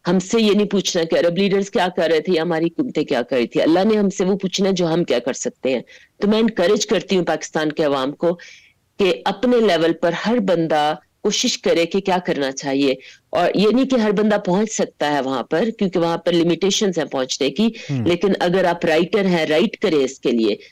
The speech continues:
Speaker 1: सोशल मीडिया पर शेयर करें, प्रोटेस्ट करें, आवाज उठाएं इसके लिए, और सबसे बढ़कर उनके लिए दुआ करें। मैंने जो, मैं यहाँ पर ये भी कहना चाहती हूँ कि हम लोग जब जा रहे थे, बहुत लोग हमें मना कर रहे थे
Speaker 2: हम्म।
Speaker 1: कि आप लोग खुदकुशी करने क्यों जा रहे हैं, कि वहां पर इतनी बीमारियां फैली हुई हैं,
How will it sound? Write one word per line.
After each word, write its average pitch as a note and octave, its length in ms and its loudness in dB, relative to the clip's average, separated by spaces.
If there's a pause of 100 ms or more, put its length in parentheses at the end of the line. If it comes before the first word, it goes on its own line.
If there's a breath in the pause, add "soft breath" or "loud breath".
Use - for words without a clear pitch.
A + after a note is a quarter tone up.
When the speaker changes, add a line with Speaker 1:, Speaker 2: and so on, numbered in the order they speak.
Speaker 1:
सोशल A3 360 0
मीडिया G#3 260 2
पर F#3+ 120 -2
शेयर C#3 440 -2
करें, G#3+ 220 0
प्रोटेस्ट F3 560 -4
करें, C#3+ 240 2
आवाज C#3+ 380 -2
उठाएं F3+ 260 -4
इसके C#3 260 -2
लिए, B2+ 240 0 (280 loud breath)
और G3 60 -2
सबसे D#4+ 360 -2
बढ़कर A3+ 420 0
उनके G#3+ 340 0
लिए A3 160 2
दुआ D3 280 2
करें। G2 340 -4 (580 soft breath)
मैंने A3+ 260 2
जो, C4+ 340 2 (220 loud breath)
मैं F#3+ 80 0
यहाँ A3+ 200 0
पर A#3+ 140 0
ये G#3+ 100 2
भी A#3+ 120 0
कहना A#3 240 0
चाहती F3 440 -2
हूँ G3+ 160 2
कि G3+ 120 -2
हम F3 160 2
लोग F3 120 2
जब E3 160 -2
जा D3 260 -2
रहे D#3 220 2
थे, D#3 200 -2
बहुत D#3+ 280 -2
लोग C#3+ 180 0
हमें D3 140 0
मना C3+ 240 0
कर B2+ 200 -4
रहे D#2+ 180 0
थे - 160 -6
Speaker 2:
हम्म। A#2+ 380 -6
Speaker 1:
कि - 100 -2
आप D3 300 -2
लोग D#3 220 2
खुदकुशी F3 380 -2
करने B2+ 260 0
क्यों B2+ 200 -2
जा G2+ 220 0
रहे G2 100 0
हैं, G#2+ 100 0
कि D3 100 -2
वहां C#3+ 160 -2
पर D3+ 100 -4
इतनी - 220 -4
बीमारियां C#3 500 2
फैली C#3+ 320 2
हुई C#3 240 4
हैं, B2 140 0